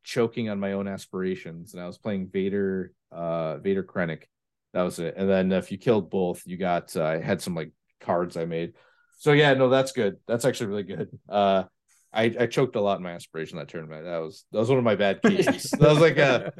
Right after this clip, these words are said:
Speaker 1: I handed out a lot of cards. That wasn't, that wasn't great. Uh, uh, but no, um, A C O, I went every year.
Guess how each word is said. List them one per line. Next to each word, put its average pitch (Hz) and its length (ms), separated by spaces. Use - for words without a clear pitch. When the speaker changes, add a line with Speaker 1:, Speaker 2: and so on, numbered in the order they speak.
Speaker 1:
I 143 100
handed 160 200
out 147 100
a 143 40
lot 139 120
of 123 80
cards. 107 540
That 117 120
wasn't, 117 260
that 110 160
wasn't 117 220
great. 95 340
Uh, 107 300
uh, 104 340
but 135 120
no, 127 360
um, 110 460
A 123 100
C 143 240
O, 143 280
I 104 280
went 120 200
every 127 200
year. 113 320